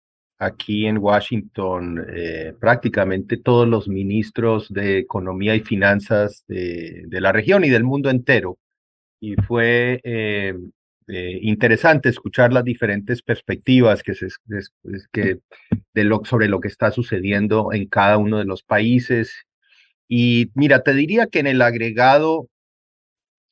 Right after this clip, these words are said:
este año dos mil veintidós ha resultado ser un año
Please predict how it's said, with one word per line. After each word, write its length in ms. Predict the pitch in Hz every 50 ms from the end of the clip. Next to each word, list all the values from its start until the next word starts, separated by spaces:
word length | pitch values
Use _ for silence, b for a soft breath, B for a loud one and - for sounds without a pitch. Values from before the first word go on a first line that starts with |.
| _ _
este 380 | 127 127 127 123 - 143 139 135
año 320 | 135 135 139 139 139 139
dos 260 | 127 117 107 - -
mil 220 | 110 113 120 120 117
veintidós 680 | 110 127 127 127 123 123 - 110 101 107 110 107 - 135
ha 60 | 123
resultado 680 | 110 123 110 - - 101 85 - - 107 98 104 110
ser 220 | 110 - 127 113 110
un 140 | 110 110 110
año 460 | 107 110 110 110 113 113 117 117